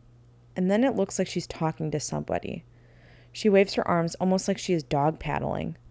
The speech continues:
She makes other strange hand gestures while slightly bending her knees. Then she leaves the frame permanently. The video was reposted widely, including on the Chinese video sharing site Youku,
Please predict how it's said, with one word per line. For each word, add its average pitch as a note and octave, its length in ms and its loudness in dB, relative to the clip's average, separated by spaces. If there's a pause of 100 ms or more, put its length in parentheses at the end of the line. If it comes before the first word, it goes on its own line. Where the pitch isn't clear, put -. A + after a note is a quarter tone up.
(400)
She - 140 -2
makes G3+ 240 4
other G#3+ 200 6
strange F3+ 480 0
hand E3 260 -2
gestures D#3 560 0
while E3 180 2
slightly E3 460 -2 (100)
bending D3+ 300 -2
her D3 160 -4
knees. - 480 -6 (540)
Then F3 300 0
she - 240 -2
leaves D#3+ 220 0
the E3+ 100 0
frame D3 260 -2
permanently. D#3 680 -4 (800)
The G3+ 80 0
video B3+ 340 10
was A3 180 10
reposted F#3 580 4
widely, D3+ 560 2
including G#3+ 480 2
on F#3 160 2
the E3+ 80 2
Chinese E3+ 440 0
video D#3 280 4
sharing D3+ 340 -4
site D3 420 -2
Youku, D#3+ 600 -2